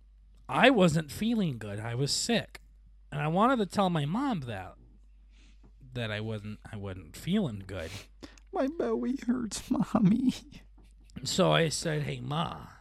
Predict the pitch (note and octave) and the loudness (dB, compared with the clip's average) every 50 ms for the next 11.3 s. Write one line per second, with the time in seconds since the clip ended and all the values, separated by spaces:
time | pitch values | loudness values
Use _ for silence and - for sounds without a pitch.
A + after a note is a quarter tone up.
0 | - - - - - G2 G2+ G2 - - - C#3+ C3+ B2 A2 - - - - - | -20 -20 -20 -20 -16 -14 -12 -12 -12 -6 -2 -2 -2 -2 -2 -6 -10 -16 -20 -20
1 | - - - - - - - - - - - - - - - - - - - - | -20 -20 -20 -20 -20 -20 -20 -20 -20 -20 -20 -20 -20 -20 -20 -20 -20 -20 -20 -14
2 | - - D#3 D3+ D3 C#3+ C3 - - A3 A3+ G#3 - - G#3+ F#3+ D#3 C3+ A2+ - | -6 -2 0 0 0 2 0 0 2 2 2 4 4 4 4 4 2 0 -2 -6
3 | - - - D#3+ D3 D3 D3+ D3+ - - - B2+ A2 G#2+ G2+ G#2 G#2 G2 F#2+ - | -6 -2 2 2 4 4 4 2 0 -4 -6 -8 -10 -8 -10 -10 -10 -12 -12 -12
4 | - A#2+ G#2+ A2 A2 B2 D3 E3+ D#3+ - _ - G#2 - _ - G#2 G#2 G2+ G#2 | -10 -10 -10 -10 -10 -10 -10 -10 -10 -12 _ -20 -20 -20 _ -16 -16 -16 -16 -16
5 | - - A2 G#2+ G#2+ G#2+ - - G#2+ G#2+ B2 C#3+ - _ _ _ _ - - - | -16 -16 -16 -16 -16 -16 -14 -14 -12 -12 -12 -12 -14 _ _ _ _ -20 -20 -20
6 | - - B2 A2 F#2+ G2 G#2 A#2 A2 A2 G#2+ - A#2 A#2+ B2 A#2+ A2+ - - - | -8 -4 0 2 2 2 2 0 -2 -6 -8 -8 -6 -6 -6 -6 -6 -8 -8 -8
7 | A#2+ A2 G#2+ G2+ G2 F#2 F2+ E2 F#2 G2 G#2 G#2+ G#2+ - - - F2+ F#2 F2 E2 | -8 -8 -10 -10 -12 -12 -12 -12 -10 -10 -10 -10 -8 -10 -10 -10 -10 -12 -14 -14
8 | F2+ F2 - - - E2 D2 - - - F2 - - - - - - - - - | -14 -16 -16 -16 -16 -16 -16 -18 -18 -18 -18 -18 -18 -20 -20 -20 -20 -20 -20 -20
9 | - - - - - - - - - - - - - - - - - - - - | -20 -20 -20 -20 -20 -20 -20 -20 -20 -20 -20 -20 -20 -20 -20 -20 -20 -20 -20 -20
10 | - - - - - - - - - - - - - - - - - C3 C#3 D3 | -20 -20 -20 -20 -20 -20 -20 -20 -20 -20 -20 -20 -20 -20 -20 -16 -10 -8 -6 -4
11 | C#3 B2+ B2+ B2 B2 | -4 -4 -6 -8 -10